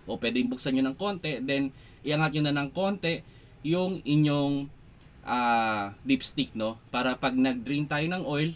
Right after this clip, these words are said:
dire-diretso yung pagbaba. Okay, then yun, nasa sa inyo, no, kung ano yung mas trip ninyo. Gusto nyo ba yung mainit ba yung engine o gusto nyo yung malamig yung engine, no? Pero syempre, mas maganda malamig yung engine para hindi rin kayo mapasok kasi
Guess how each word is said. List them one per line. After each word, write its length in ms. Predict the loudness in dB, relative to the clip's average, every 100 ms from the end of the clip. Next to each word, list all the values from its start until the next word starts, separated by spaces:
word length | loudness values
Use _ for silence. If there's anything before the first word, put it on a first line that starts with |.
| -8 -2
dire-diretso 640 | 0 0 0 -2 -4 -4
yung 280 | -4 -4 -6 -10 -20 -20 -20 -20 -20 -8
pagbaba. 460 | -6 -2 -2 -2 -4 -16
Okay, 300 | -12 -10 -8 0
then 220 | 2 4
yun, 140 | 4 2
nasa 320 | -2 -2 0
sa 40 | 2
inyo, 240 | 2 2
no, 160 | 2 0
kung 160 | -2
ano 160 | 0 2
yung 120 | 2
mas 180 | 0 -2
trip 180 | -4 -2
ninyo. 240 | 0 0 -2
Gusto 220 | -8 -6
nyo 140 | -4 0
ba 160 | 0
yung 320 | 0 -2 -6 -10 -20 -20 -14
mainit 400 | -8 0 0 0
ba 100 | 0
yung 140 | 2 4
engine 480 | 4 4 4 4 2
o 60 | -2
gusto 220 | -2 0
nyo 160 | 2
yung 80 | 4
malamig 340 | 2 2 2 4
yung 160 | 0
engine, 540 | 0 2 2 4 4 4
no? 80 | 2
Pero 160 | 2
syempre, 220 | 4 4 2
mas 140 | 2
maganda 320 | 2 2 4
malamig 400 | 4 6 6 6
yung 100 | 4
engine 380 | 2 0 2 0
para 240 | 0 -2
hindi 200 | -2 -4
rin 140 | -4 -6
kayo 180 | -4 -4
mapasok 560 | -4 -2 -4 -4 -6 -6
kasi 240 | -6